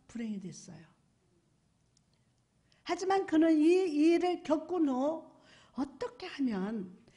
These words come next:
잉크가 흘러내지 않는 펜을 만들 수 있을까? 항상 그 고민을 하는 거예요. 그리고 열심히 노력해서 잉크가 흘러내지 않는 펜을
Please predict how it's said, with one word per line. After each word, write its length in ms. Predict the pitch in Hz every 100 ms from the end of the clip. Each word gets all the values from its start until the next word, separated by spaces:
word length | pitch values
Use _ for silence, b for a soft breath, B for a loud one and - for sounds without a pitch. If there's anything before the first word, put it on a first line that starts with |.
| b b
잉크가 800 | 262 320 320 - 285 277 269 269
흘러내지 680 | 302 370 392 359 311 311
않는 400 | 294 233 233 233
펜을 300 | - 330 381
만들 420 | 302 202 247 339 349
수 140 | -
있을까? 520 | 254 - 339 330 415 - _ _ _ _ _ _ _
항상 420 | - - 587 - -
그 180 | -
고민을 540 | - 262 262 285 269 226
하는 160 | 185
거예요. 260 | 180 170 - _ _ _ _ _ _ _ _ _ _ _ _ _ _ _ _ _ _ _ _
그리고 300 | 339 381 330
열심히 580 | 269 466 - 440 427 381
노력해서 580 | 294 311 311 262 254
잉크가 480 | 254 262 294 302 294
흘러내지 580 | 269 277 269 240 233 233
않는 320 | 214 214 208
펜을 460 | - 339 330 359